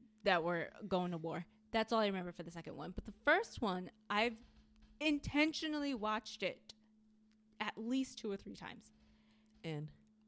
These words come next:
Speaker 1: I've not soaked it in whatsoever.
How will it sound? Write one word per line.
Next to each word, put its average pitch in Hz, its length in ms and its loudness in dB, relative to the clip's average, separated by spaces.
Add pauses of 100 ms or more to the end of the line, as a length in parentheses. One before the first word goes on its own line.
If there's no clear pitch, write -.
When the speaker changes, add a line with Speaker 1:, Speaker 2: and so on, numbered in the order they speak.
(140)
Speaker 1:
I've 175 280 -4
not 165 400 0
soaked - 500 -4
it 170 180 -4
in 165 360 -2
whatsoever. 156 800 -6